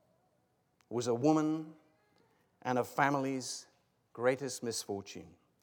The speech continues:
a curse, maybe even a sign of God's disfavor. And he, a priest in the line of Abijah, Elizabeth, a descendant of Aaron,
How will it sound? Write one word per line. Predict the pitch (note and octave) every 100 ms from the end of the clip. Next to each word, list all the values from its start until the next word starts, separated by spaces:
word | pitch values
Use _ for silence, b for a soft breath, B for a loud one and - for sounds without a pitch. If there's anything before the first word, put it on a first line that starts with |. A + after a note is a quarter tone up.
| -
a | A#2+
curse, | - E3 D3+ G2 - - - - _ _ _ _ _ _ _ _ _ _ _ -
maybe | C3+ F#3+ F#3+ F#3+ F3 E3+
even | F3 D3+ D3+
a | C#3+
sign | - F3+ E3 D#3
of | C#3 G#2+
God's | D#3 D3 C3 G#2+ - - _ _ _ _ _
disfavor. | G#2 A#2+ - - B2 B2+ D3 D#3+ - _ _ _ _ _ _ _ _ _ _ _ _ _ _ _ _ -
And | C#3
he, | D3 F#3+ G#3+ A3 A#3 - _ _ _ _ -
a | A2+
priest | - C#3+ E3 G#3 - - - - _ _ _ _
in | - A#2+
the | A#2+
line | B2 D3+ D#3+
of | D#3
Abijah, | D#3 D3+ D3 D#3+ E3 C#3+
Elizabeth, | C3 D3+ D3+ D#3+ F3+ F3+
a | C#3+
descendant | A#2 A2+ E3 E3 E3 D#3+
of | G#2+ G#2
Aaron, | C#3 C#3+ D3 D#3+ F3 F3+